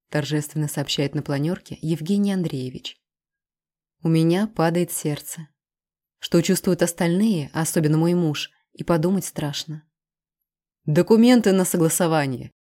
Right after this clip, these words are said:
Это решение не спонтанное. Мы с Вероникой Алексеевной долго думали. Не тянем мы. Мы с супругой далеко не молоды, и тащить на себе такую ответственность больше не можем». Новость, будто гром среди ясного неба,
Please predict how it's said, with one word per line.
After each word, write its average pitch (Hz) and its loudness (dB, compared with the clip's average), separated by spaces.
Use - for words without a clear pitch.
Это 160 4
решение 196 6
не 180 4
спонтанное. 170 0
Мы 170 4
с - -2
Вероникой 165 6
Алексеевной 156 2
долго 160 2
думали. 135 -2
Не 190 4
тянем 156 0
мы. 131 -10
Мы 175 4
с - 0
супругой 202 4
далеко 208 4
не 180 4
молоды, 147 0
и 151 -2
тащить 165 4
на 170 4
себе 156 4
такую 156 4
ответственность 156 0
больше 190 2
не 147 2
можем». 139 -4
Новость, 160 -2
будто 175 0
гром 185 2
среди 156 -2
ясного 160 0
неба, 147 -2